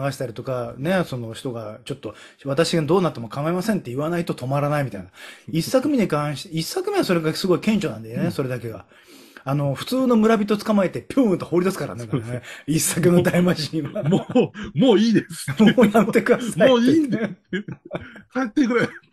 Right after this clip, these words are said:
Speaker 2: どっかんどっかんやって。
Speaker 1: いや、これはね、ちょっと思ったね。なんかもうそれで、なんかもう、に-、人知を超えたものが来て、バッカンバッカン物壊してって、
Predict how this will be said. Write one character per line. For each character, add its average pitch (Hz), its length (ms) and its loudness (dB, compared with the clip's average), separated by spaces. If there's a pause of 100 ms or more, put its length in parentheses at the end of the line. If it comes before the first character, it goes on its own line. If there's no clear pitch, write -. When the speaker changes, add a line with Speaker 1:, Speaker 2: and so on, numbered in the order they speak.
(680)
Speaker 2:
ど 107 140 -14
っ - 40 -20 (100)
か - 140 -8
ん 127 80 -8
ど 117 100 -8
っ - 40 -16
か 104 100 -14
ん 98 40 -10
や 95 60 -14
っ 92 40 -18
て。 87 40 -20 (840)
Speaker 1:
い - 40 -12
や、 101 80 -12
こ 175 240 -4
れ 277 60 -2
は 311 140 -2
ね、 302 120 0
ち - 80 -2
ょ - 40 4
っ - 20 -14
と 127 120 -4
思 151 160 2
っ 180 80 -8
た 95 140 -6
ね。 127 280 -4
な 131 120 -6
ん 135 80 -4
か - 80 -12
も 120 200 -6
う 117 40 -6
そ 151 140 0
れ 156 80 2
で、 151 420 2
な 147 100 -2
ん 135 40 -6
か 117 120 -8
も 123 260 -4 (260)
う、 - 20 -4
に-、 147 220 0
人 202 260 4
知 170 140 0
を 147 100 0
超 170 120 4
え 165 40 2
た 165 80 2
も 170 120 0
の 156 80 -2
が 120 60 -10
来 - 60 -14
て、 120 100 -12
バ - 160 -10
ッ - 100 -16
カ 180 120 2
ン 165 60 4
バ 151 80 0
ッ - 100 -10
カ 123 120 -6
ン 117 80 -6
物 143 220 0
壊 147 240 0
し 143 60 -8
て 131 80 -6
っ - 40 -10
て、 113 340 -8